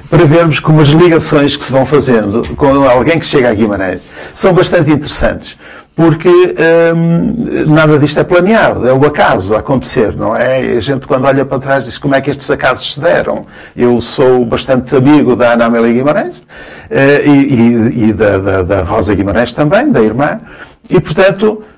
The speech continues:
eh, não vou, passado esta semana, eh, há uma autorização para que as pessoas se autodeclarem, eh, as pessoas que vieram da África autodeclarem onde é que se querem matricular. E é nessa altura que eu vou para Santo Cato, onde frequentei o, o primeiro e segundo ano de ciclo.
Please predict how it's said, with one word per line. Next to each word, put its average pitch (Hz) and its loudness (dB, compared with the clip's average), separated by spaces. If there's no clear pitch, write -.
eh, 175 2
não 190 2
vou, 170 2
passado - -2
esta 151 -2
semana, 143 0
eh, 123 0
há 117 0
uma 117 2
autorização 117 -2
para 143 -2
que - -6
as - -4
pessoas 107 -2
se - -6
autodeclarem, 127 0
eh, 123 0
as 123 -6
pessoas - -8
que - -14
vieram 117 -2
da 117 2
África - -4
autodeclarem 117 -2
onde 127 0
é 117 -2
que - -8
se - -12
querem 110 -6
matricular. - -10
E 117 0
é 113 4
nessa 117 -2
altura 117 -4
que - -8
eu 123 0
vou 123 0
para 127 -2
Santo - -6
Cato, 110 -6
onde 110 -2
frequentei 120 0
o, 120 2
o 95 -2
primeiro 110 -2
e - -8
segundo 110 -4
ano 107 -2
de - -12
ciclo. - -12